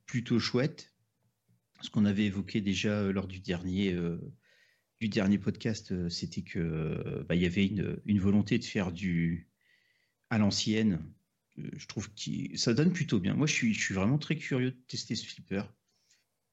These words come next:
Et, euh, et je pense que, euh, on a peut-être une profondeur de code qu'on, qu'on ne voit pas là, mais qui, à mon avis, euh, va être intéressante. Dans le sens où on voit qu'ils mettent, qu'il y a, euh, on,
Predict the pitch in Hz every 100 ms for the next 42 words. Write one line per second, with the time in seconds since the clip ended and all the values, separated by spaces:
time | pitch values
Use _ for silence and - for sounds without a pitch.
0 | 101 101 98 92 87 82 - 98 90 98
1 | 95 127 147 - 123 113 117 101 95 -
2 | 101 110 147 - 127 - 143 - 139 123
3 | 117 120 117 123 117 101 95 - 95 92
4 | - 104 101 101 110 104 107 101 101 127
5 | 127 104 101 - 104 98 110 131 117 101
6 | 107 123 170 - _ _ _ _ _ -
7 | 87 90 107 120 139 131 123 113 104 -
8 | - - _ _ _ _ _ _ _ _
9 | - 95 - 120 120 113 104 98 107 120
10 | 120 104 104 110 - - 98 101 107 107
11 | 98 95 92 92 95 - - - -